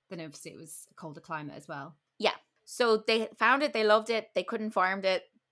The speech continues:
Speaker 2: they were annoyed. It's lost, lost in time.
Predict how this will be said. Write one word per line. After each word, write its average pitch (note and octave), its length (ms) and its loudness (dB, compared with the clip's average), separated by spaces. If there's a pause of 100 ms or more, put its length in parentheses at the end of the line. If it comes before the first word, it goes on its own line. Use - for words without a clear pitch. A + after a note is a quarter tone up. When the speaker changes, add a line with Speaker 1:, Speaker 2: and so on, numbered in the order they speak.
(160)
Speaker 2:
they F#3+ 240 2
were F#3 140 0
annoyed. F3+ 480 -2 (300)
It's - 180 -12
lost, F3 500 -2 (120)
lost F3+ 440 2
in F3 140 -6
time. E3 520 -4